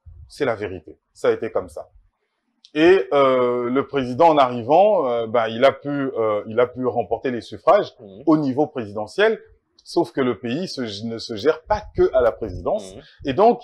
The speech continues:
Speaker 1: il y a cette séquence phase, cette seconde phase où le président doit faire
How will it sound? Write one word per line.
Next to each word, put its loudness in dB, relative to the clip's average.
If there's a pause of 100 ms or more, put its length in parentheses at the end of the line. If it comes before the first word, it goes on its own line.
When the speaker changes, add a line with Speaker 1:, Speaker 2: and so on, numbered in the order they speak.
(100)
Speaker 1:
il -8
y 4
a 10
cette -2
séquence -2
phase, 4
cette -2
seconde -4
phase 4
où 0 (380)
le 2
président 0 (540)
doit 8
faire 4